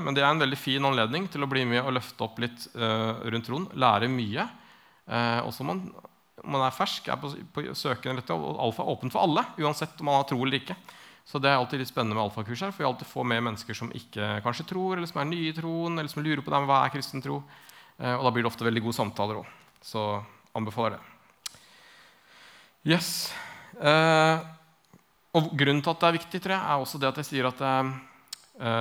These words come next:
det sekulære samfunnet rakker ned på kirken, sier at vi trenger ikke kirken, eh, kirken er teit, kirken er gammeldags, kirken er dum, ja, sånn som det.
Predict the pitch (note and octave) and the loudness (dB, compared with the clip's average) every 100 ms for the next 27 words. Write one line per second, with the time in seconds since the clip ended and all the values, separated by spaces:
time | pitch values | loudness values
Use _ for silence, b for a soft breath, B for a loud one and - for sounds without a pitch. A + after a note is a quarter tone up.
0 | G#2+ A#2 C3 C3 A2+ A#2+ C#3+ G#2 G#2 A2 | 0 -4 -4 4 6 6 2 -2 -2 2
1 | B2+ B2 C3 G#2 G2+ A2+ G#2+ B2 A#2+ - | 2 2 0 -2 -2 -4 -4 -6 -10 -4
2 | A2+ G#2+ A#2 - G#2+ A2+ A#2 A#2+ A#2 G#2+ | -4 -4 -6 -4 -2 0 -2 -4 -4 -4
3 | - A#2 A#2+ - B B B - A2 G#2+ | -4 -4 -4 -8 B B B -6 -2 0
4 | G#2+ G#2+ G#2+ - G#2 - G#2 A2 A2 A2+ | 0 -2 -4 -4 -4 -4 -4 2 2 2
5 | A2+ - - - G#2 G#2+ G#2+ A2 G#2 G#2 | -2 -12 -14 -8 -8 -6 -2 0 2 2
6 | G#2+ G#2 - - - - _ - - G#2 | 0 0 -6 -8 -10 -14 _ -12 -6 -6
7 | G#2 G#2 G#2 G#2 G#2 - _ _ - - | -4 -4 -2 -4 -8 -18 _ _ -20 -16
8 | - - - _ - G#2 G2+ B2 | -14 -14 -20 _ -14 -12 -2 0